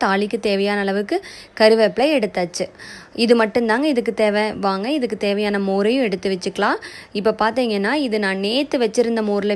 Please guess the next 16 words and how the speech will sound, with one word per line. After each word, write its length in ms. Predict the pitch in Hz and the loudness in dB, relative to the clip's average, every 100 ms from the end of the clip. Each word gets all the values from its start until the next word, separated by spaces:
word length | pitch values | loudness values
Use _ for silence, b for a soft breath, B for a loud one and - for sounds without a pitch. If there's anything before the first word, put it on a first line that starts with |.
| 208 | 0
மீதியான 400 | 226 247 226 208 | 0 0 0 0
மோரையும், 480 | 196 185 180 247 330 | 0 0 0 0 -2
இன்னைக்கு 460 | - 226 269 277 | -2 -2 -2 -2
இருக்கிற 260 | 247 240 254 - | -2 2 0 0
ஃப்ரெஷ்ஷான 420 | 202 - 233 247 233 | -6 -2 -2 -2 0
தயிர்லையும் 560 | 202 208 208 190 240 381 B B B | 0 0 0 0 -2 -4 B B B
ரெண்டையும் 460 | 196 233 262 311 254 | 2 4 4 4 4
மிக்ஸ் 200 | 226 - | 0 -2
பண்ணி 300 | 247 214 311 | 0 2 2
அடிச்சு 400 | 269 208 208 330 | 2 2 0 0
ஒரு 200 | 294 214 196 | 2 2 0
குண்டால 220 | 208 202 | 0 0
எடுத்து 320 | 190 190 208 | 0 -2 -2
வச்சிருக்கேன். 440 | 196 196 180 247 339 | -2 -4 -2 0 0
இந்த 320 | 285 226 247 | 0 -2 0
மாதிரி 200 | 247 | 2